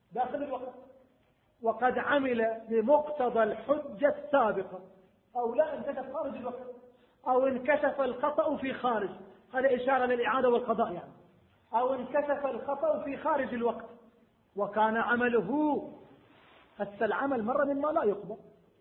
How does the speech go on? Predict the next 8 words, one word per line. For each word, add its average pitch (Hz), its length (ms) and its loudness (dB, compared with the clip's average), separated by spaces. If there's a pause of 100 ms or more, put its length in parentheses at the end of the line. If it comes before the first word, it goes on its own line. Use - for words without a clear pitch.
(680)
مما 392 300 -12
لا، 214 180 -8
مثلًا 214 380 -6 (440)
شربت 247 380 -2
الماء 196 420 -8 (1000)
اعتقدته 254 640 -2
طاهر، 233 440 2 (380)
شربته، 262 680 -4